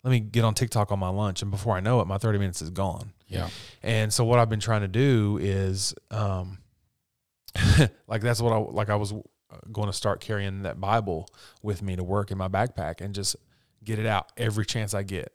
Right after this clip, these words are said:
Speaker 1: and just let that happen, because what that does for me is it gets me off of my phone.
Speaker 2: Sure.
Speaker 1: And, um, it gets me <clears throat> away from the screen so that I can have something that's not the screen,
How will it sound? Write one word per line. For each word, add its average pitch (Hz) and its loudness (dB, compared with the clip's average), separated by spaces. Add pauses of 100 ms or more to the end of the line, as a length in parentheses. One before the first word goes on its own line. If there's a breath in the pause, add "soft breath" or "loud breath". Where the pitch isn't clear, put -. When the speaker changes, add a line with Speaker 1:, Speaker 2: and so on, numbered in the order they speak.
Speaker 1:
and 101 -6
just 101 -4
let 104 -2
that 107 -2
happen, 107 -4
because 101 -8
what 113 -4
that 107 -2
does 113 -2
for 107 -4
me 113 -2
is 104 -2
it 87 -8
gets 104 -4
me 107 -6
off 101 -4
of 98 -6
my 95 -6
phone. 65 -10 (260)
Speaker 2:
Sure. - -4 (200)
Speaker 1:
And, 95 -4 (120)
um, 107 -4
it 87 -8
gets 110 -4
me 101 -2 (300)
<clears throat> - -14
away 117 6
from 117 2
the 104 0
screen 95 0 (280)
so 104 2
that 101 4
I 98 2
can 98 -4
have 101 0
something 98 -2
that's 90 -4
not 104 0
the - -6
screen, 90 -4